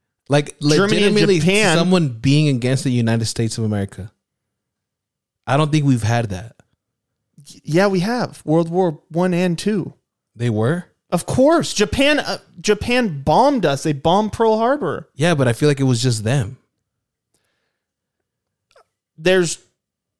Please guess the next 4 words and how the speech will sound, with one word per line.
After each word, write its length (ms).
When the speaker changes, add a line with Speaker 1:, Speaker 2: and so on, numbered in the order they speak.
Speaker 2:
too 500
much 600
economics 1300
for 400